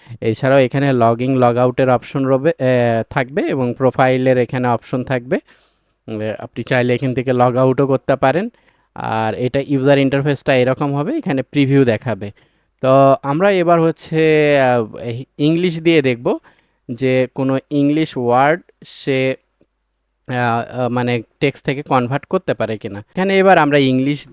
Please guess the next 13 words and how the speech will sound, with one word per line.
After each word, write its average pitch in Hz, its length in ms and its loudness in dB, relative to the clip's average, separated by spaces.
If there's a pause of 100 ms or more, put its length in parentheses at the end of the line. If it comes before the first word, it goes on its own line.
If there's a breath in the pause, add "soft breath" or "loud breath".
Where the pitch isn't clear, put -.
দিয়ে 127 260 2
একটু 127 200 -6
ট্রাই 120 340 -2
করে 117 220 -4
দেখি। 113 260 -6
এই 117 120 -2
সাইট 113 340 -4
থেকে 123 200 -8
একটু 120 220 -8
এই 117 100 -4
যে 117 180 -6
ইংলিশটাকে 120 720 -8
একটু 120 400 -6